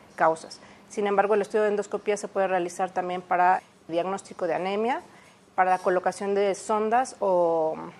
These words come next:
algún instrumento que nos ayude para complementar la alimentación en un paciente que está postrado o que tiene dificultad para deglutir o que tiene algún tipo de cáncer, como sondas de gastrostomía, sondas nasoyeyunales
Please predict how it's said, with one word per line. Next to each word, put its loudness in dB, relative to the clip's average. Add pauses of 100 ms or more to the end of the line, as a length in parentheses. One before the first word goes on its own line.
(280)
algún 2
instrumento -4
que 0
nos -8
ayude -2
para 2
complementar -2
la 0
alimentación -6
en -4
un -6
paciente -6
que -8
está -8
postrado 2 (300)
o 0
que -4
tiene -2
dificultad -6
para 2
deglutir -4 (840)
o 4
que -10
tiene -2
algún -2
tipo 0
de 2
cáncer, -2
como -10
sondas -2
de 0
gastrostomía, -4
sondas -6
nasoyeyunales -4